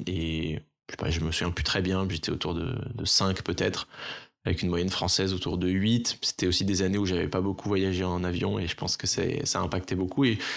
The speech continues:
j'avais, j'avais identifié ces deux choses un peu, euh, c'est toujours difficile, euh, pour moi de, de, de comprendre, euh, les, euh, en fait, les, les actions qui peuvent, euh,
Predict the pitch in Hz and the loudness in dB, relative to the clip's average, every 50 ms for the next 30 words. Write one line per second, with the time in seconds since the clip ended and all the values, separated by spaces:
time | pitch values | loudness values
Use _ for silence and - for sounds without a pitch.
0 | - - - 104 107 117 117 - 113 117 113 127 127 131 135 139 - - - 160 | -2 0 2 2 4 4 2 2 2 2 2 4 4 2 2 0 0 2 2 2
1 | 143 - 107 104 123 139 135 - - 147 139 123 117 107 98 - 120 117 117 107 | 2 2 2 2 4 4 4 4 4 4 4 2 2 0 0 2 2 4 4 4
2 | 92 95 - - - - - - _ - - 120 117 113 - - 143 147 131 127 | 2 0 -4 -8 -10 -10 -12 -12 _ -2 2 2 4 4 4 4 2 2 2 2
3 | 120 - 113 - - - 127 120 107 101 95 98 - 98 101 101 104 110 117 110 | 2 2 2 4 4 6 6 6 6 4 4 2 2 0 2 2 2 2 2 2
4 | 104 95 95 - - - - - - 98 95 - - 113 98 - - 113 110 107 | 2 2 0 2 2 0 0 0 0 -2 -2 -2 -2 -2 -2 0 0 0 2 2
5 | 101 95 95 - - - - - - - - - - - - - - 95 92 92 | 2 2 0 0 -2 -4 -6 -6 -6 -6 -8 -8 -12 -10 -4 0 2 4 4 4
6 | 92 90 87 85 85 85 82 85 87 85 85 - - - - - - 90 92 - | 4 4 2 2 0 0 0 0 -2 -2 -2 -2 -4 -6 -4 -2 -2 0 0 0
7 | - - - - - - - - - - - 107 120 113 - - 104 104 110 120 | -2 -2 -2 -2 -2 -4 -4 -4 -2 0 2 4 4 4 2 2 2 2 4 4
8 | 120 117 113 110 - - - 131 131 127 - - 95 95 110 110 110 98 98 92 | 4 4 2 2 2 2 2 2 2 0 0 -2 0 2 4 4 4 4 2 0
9 | 92 85 | 0 -2